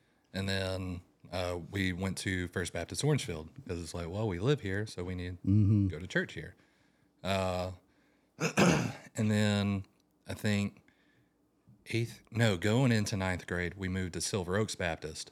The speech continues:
Speaker 1: in Mauriceville 'cause some stuff happened at First
Speaker 2: Yeah.
Speaker 1: Baptist Orangefield. Uh, and then went there, uh, up until my senior year 'cause everyone else was going to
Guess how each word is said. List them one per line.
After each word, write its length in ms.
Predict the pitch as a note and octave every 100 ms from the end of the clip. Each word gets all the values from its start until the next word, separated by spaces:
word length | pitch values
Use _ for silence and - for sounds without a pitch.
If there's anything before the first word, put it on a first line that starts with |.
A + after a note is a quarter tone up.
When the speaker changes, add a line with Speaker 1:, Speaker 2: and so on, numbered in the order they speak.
| _
Speaker 1:
in 100 | F2+
Mauriceville 540 | F2 F#2 - F2 D2+ -
'cause 280 | E2+ E2+
some 240 | - - E2
stuff 300 | - E2 E2
happened 360 | D#2+ D#2+ E2
at 180 | E2 D#2 - - _ _ -
First 160 | - G#2
Speaker 2:
Yeah. 140 | F#2
Speaker 1:
Baptist 220 | E2+ D#2+ F2+
Orangefield. 500 | F2 - F2+ F2 D#2 _ - - _ _
Uh, 440 | - F#2+ F2+ E2+ D#2 - _ _ _ _ _ _ -
and 180 | A2
then 440 | G2+ G2+ G2+ G2 G2
went 280 | G#2+ G#2+ G2+
there, 520 | A2 G#2 G2+ G2 G2 - _ _ _ _ _
uh, 300 | F2 F#2 F2 -
up 140 | G2
until 260 | G2+ F2+ G2+
my 140 | F#2
senior 320 | F#2 C3 C3+ G#2
year 260 | F#2+ F#2+
'cause 200 | F2+ F#2+ -
everyone 320 | G#2+ G#2 G2
else 220 | G#2 G2
was 120 | F#2+
going 300 | F2 G2 G2
to 260 | F#2 F2 E2